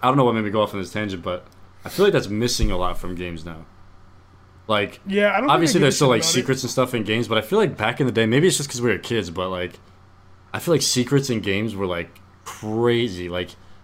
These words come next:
Speaker 1: years and years of people didn't figure some of this stuff out.
Speaker 2: Yeah.
Speaker 1: You know what I'm saying?
Speaker 2: I think,
Speaker 1: But
Speaker 2: I think it's because there's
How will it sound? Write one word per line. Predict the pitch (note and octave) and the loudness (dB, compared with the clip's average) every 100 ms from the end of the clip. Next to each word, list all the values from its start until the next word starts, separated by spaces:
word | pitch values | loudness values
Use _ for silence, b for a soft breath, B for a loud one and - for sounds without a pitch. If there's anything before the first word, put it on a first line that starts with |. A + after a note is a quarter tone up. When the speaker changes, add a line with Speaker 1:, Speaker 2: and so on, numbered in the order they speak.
| - | -14
Speaker 1:
years | C3 D3+ D#3 D3 | -2 4 4 6
and | B2+ A2 | 2 0
years | A#2 B2+ A2 | 2 2 2
of | G2+ | -2
people | - A2 G2 | -6 -6 -4
didn't | G2+ | -4
figure | F#2 G2 F#2+ | -2 -4 -2
some | G2 | -4
of | F#2 | -4
this | F2 | -6
stuff | G2 E2+ | -6 -6
out. | F2+ E2 - - F#3+ | -6 -8 -12 -18 -12
Speaker 2:
Yeah. | E3 E3 D#3+ - - - - | -4 -4 -4 -10 -20 -18 -8
Speaker 1:
You | G#2+ | -2
know | |
what | A2+ | -2
I'm | G#2 | 0
saying? | A#2+ A#2+ A#2 - | -2 -2 -4 0
Speaker 2:
I | A#3+ | 0
think, | - | 4
Speaker 1:
But | D3 G#2 | 2 2
Speaker 2:
I | G#3 | -2
think | A3+ C#4+ | -2 0
it's | F4+ F4 | 0 -2
because | - - G#3+ - G#3 F3+ | -8 -4 -4 0 0 0
there's | E3 G3+ F3 | -2 -2 -2